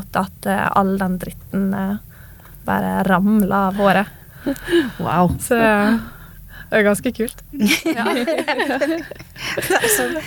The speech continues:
Speaker 3: sexy science.
Speaker 1: Ja.
Speaker 3: Her er vi produktnørder.
Speaker 1: Ja.
Speaker 2: Tørrsjampo har jo liksom blitt et must-have for det, for,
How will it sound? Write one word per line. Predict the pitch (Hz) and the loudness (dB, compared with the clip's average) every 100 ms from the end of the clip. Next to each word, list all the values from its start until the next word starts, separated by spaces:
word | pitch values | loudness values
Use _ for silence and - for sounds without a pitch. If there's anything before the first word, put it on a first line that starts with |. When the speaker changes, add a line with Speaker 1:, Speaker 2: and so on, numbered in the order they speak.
| 294 | -6
Speaker 3:
sexy | - 254 - 269 | 0 0 0 0
science. | 269 196 180 202 - | 2 2 2 0 -2
Speaker 1:
Ja. | 220 214 | 0 2
Speaker 3:
Her | 202 | 0
er | 226 | 0
vi | 233 233 233 | 0 0 0
produktnørder. | 247 214 202 - 190 185 196 - - - 254 277 | -2 -2 -2 0 2 2 0 -2 -12 -2 0 2
Speaker 1:
Ja. | 392 262 311 254 - 277 - | 2 0 -2 -4 -2 0 0
Speaker 2:
Tørrsjampo | - 208 180 175 220 | 2 2 2 2 2
har | 208 170 | 2 4
jo | 202 | 4
liksom | 202 190 | 2 2
blitt | 156 - 165 | 2 0 0
et | 156 | 2
must-have | 156 143 - - 190 202 | 2 2 -2 0 0 -2
for | - 196 185 | -4 -2 2
det, | 180 165 165 | 2 2 2
for, | 185 165 | 2 2